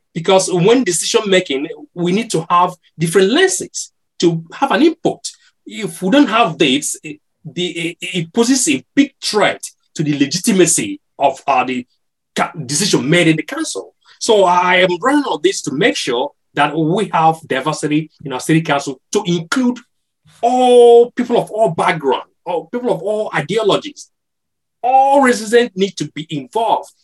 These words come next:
to be engaged in the political discourse. So that's one of my key, uh, points that I'm, uh, trying to send across to our, our community members, especially people in Ward one.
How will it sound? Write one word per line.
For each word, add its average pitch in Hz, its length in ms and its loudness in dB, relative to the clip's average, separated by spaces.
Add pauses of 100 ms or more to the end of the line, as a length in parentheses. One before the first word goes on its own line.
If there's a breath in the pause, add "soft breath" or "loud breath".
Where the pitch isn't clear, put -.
(140)
to 151 80 -14
be 165 200 -6
engaged - 760 -2
in 160 80 -2
the 151 80 -2
political 175 420 0
discourse. - 560 -2 (160 soft breath)
So - 120 -8
that's 220 180 0
one 202 120 2
of 160 140 4
my 123 200 -4 (340)
key, 185 380 -6 (120)
uh, 147 140 -2 (100)
points 160 280 0
that 151 80 0
I'm, 113 140 -4 (320)
uh, 135 140 -8
trying 165 300 0
to 120 200 -8 (120)
send 151 260 -6
across 147 320 -4
to 127 120 0
our, 120 120 0
our 120 160 0
community 165 320 -2
members, 147 280 -2
especially 156 300 -4 (160 soft breath)
people 160 220 0
in 131 100 0
Ward 196 160 0
one. - 140 -8